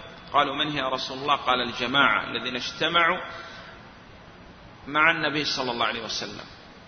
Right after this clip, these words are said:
أي الصحابة، "والذين جاءوا من بعدهم"، كذلك اجتمع على ما اجتمع عليه الصحابة، ونحن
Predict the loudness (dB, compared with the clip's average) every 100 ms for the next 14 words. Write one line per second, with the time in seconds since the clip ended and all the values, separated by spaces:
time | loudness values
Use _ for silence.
0 | -20 -20 -20 -20 -14 -10 -8 -2 -2 0
1 | -2 2 2 0 -8 -14 -16 -8 -4 -2
2 | 0 0 4 6 6 4 -2 0 2 2
3 | -4 -10 -8 -4 -4 -4 -6 -4 2 2
4 | 2 -2 -6 -6 -4 -2 0 -2 -4 -6
5 | -4 -6 -6 -12 -16 -18 -20 -20 -20 -20
6 | -10 2 4 4 2 -8 -12 -16 -18 -20
7 | -20 -20 -14 -2 -2 0 -6 -6